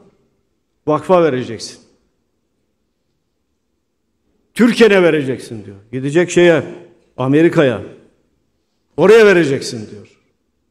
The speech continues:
Şartlı bağış yapıyor. Birinci soru şu. Ya Kızılay zaten bağış alan bir kurum.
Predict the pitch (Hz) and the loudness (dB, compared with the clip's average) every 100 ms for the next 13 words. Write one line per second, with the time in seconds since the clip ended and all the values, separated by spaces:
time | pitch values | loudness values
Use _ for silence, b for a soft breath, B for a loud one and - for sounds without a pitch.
0 | _ _ _ _ _ _ _ _ _ _ | _ _ _ _ _ _ _ _ _ _
1 | _ _ _ - 190 202 349 294 196 - | _ _ _ -2 -2 2 2 4 2 -2
2 | 135 - 113 104 - _ _ _ _ _ | -8 -10 -18 -20 -20 _ _ _ _ _
3 | _ _ _ 170 190 220 254 - 220 180 | _ _ _ -2 -2 -2 0 2 0 0
4 | - 165 - - - _ _ _ _ _ | -2 -2 -4 -16 -20 _ _ _ _ _
5 | - 143 143 185 233 269 254 269 262 285 | -6 -6 -4 -2 2 2 2 0 0 0
6 | 208 262 294 311 269 196 151 139 104 95 | 2 0 2 0 2 0 -2 -6 -12 -16